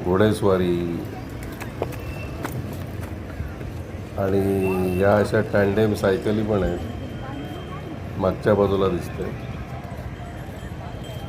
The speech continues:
आणि ओहोटी असल्यामुळे चालतही सध्या किल्ल्यात जाणं शक्य आहे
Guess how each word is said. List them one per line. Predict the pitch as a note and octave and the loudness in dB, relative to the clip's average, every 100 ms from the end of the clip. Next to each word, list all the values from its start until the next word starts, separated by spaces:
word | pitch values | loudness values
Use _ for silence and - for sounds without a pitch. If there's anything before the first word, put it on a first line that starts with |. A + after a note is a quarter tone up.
| - - - | -10 -8 -4
आणि | G2 F#2 F#2 F#2 F#2 - - - - - - - - - - - - - - - - - - - - - - - - - D#2+ | 0 0 0 0 -2 -4 -8 -10 -10 -10 -10 -10 -10 -10 -8 -8 -8 -8 -8 -8 -8 -8 -8 -8 -8 -8 -8 -8 -8 -4 2
ओहोटी | F#2+ A2 A2 B2+ | 4 6 8 6
असल्यामुळे | A#2 G#2+ A#2 A2+ G#2+ F2+ - - - - - - - - - - - - - - - - - - - - - | 6 6 4 6 4 2 -2 -6 -8 -6 -8 -8 -8 -8 -8 -8 -8 -6 -6 -6 -6 -6 -8 -8 -8 -8 6
चालतही | G2 G2+ A2+ A2+ A#2 A#2 A#2 A2+ A2 - - - - | 8 8 6 6 6 8 8 6 2 -2 -4 -6 -4
सध्या | - G2+ F2+ A2 G#2+ | 0 0 4 4 4
किल्ल्यात | G2+ G2+ G2 G#2+ G#2+ G#2+ - | 2 0 4 6 6 6 2
जाणं | G2+ G2+ G#2 | 2 4 2
शक्य | - F#2+ - G#2+ | 0 -4 -2 0
आहे | F#2+ E2 | 2 0